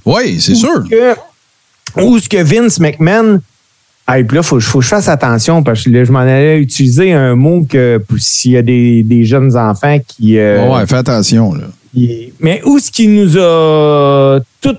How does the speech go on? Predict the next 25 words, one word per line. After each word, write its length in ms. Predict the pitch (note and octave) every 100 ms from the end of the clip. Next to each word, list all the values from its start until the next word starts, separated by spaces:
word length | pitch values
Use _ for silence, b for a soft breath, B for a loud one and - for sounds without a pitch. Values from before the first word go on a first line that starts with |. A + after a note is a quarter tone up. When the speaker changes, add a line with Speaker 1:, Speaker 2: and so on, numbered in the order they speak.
| G#3+
Speaker 2:
rempli, 640 | F#3 A3 G#3 D#3 G#3 A3+
où 80 | G#3+
ce 80 |
que 100 | -
le 180 | E3+ D3+
soleil 360 | C#3 E3+ D#3+ F3+
ne 140 | E3+
brille 300 | C3 C3+ C#3
pas, 340 | G#2+ C#3 D#3+ G#3+ -
Speaker 1:
OK, 260 | B2+ G#2 A#2 G#2+ C#3 - -
j'aime 160 | F#2 F2+
ça. 220 | F#2+ A#2+ -
Speaker 2:
c'est 260 | - D#3+
que 440 | D3+ F#3+ G3 G#3+ A#3 A3+ _ _ _ _ _ -
il 140 | E3+
a 100 | D#3
démontré 960 | C#3 F3+ A3 G#3+ F#3+ C#3 D#3 E3 G#3+ G3+ _ _ _
que 160 | - A#2+
fille, 400 | G#2 - F3 F#3
pas 220 | C3+ D#3
fille, 300 | C3+ D3+ D#3+
famille, 440 | C#3+ E3+ D3 D#3 D3+
pas, 180 | C#3+ B2+
pas 180 | C#3
fi-, 200 | A2 -